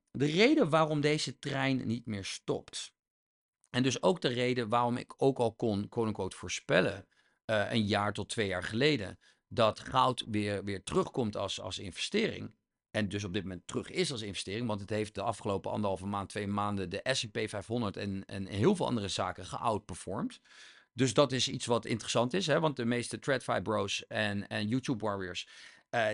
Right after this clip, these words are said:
die hebben natuurlijk al lange tijd geconcludeerd dat, dat goud, quote-unquote, dood is en dat het geen nut heeft om in, in zoiets te investeren. Moet ik eerlijkheidsbe-, eh, eh,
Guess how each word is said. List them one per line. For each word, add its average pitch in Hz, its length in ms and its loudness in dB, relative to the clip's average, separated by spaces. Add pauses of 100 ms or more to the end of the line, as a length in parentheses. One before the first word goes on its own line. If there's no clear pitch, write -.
die 147 200 2
hebben 147 200 10
natuurlijk 135 280 4
al 131 120 8
lange 139 220 8
tijd 120 180 4
geconcludeerd 117 600 2
dat, 107 200 0
dat 104 180 -2
goud, 107 340 0
quote-unquote, 92 500 -2
dood 143 260 6
is 151 300 0
en 113 240 2
dat 101 180 2
het 95 120 -6
geen 92 280 0
nut 113 180 4
heeft 107 260 -2
om 95 260 -2
in, 92 420 -4
in 92 260 -4
zoiets 95 340 -2
te - 80 -8
investeren. 143 580 2 (440)
Moet 107 200 6
ik - 80 -10
eerlijkheidsbe-, 107 760 0
eh, 92 260 -2
eh, 95 380 -8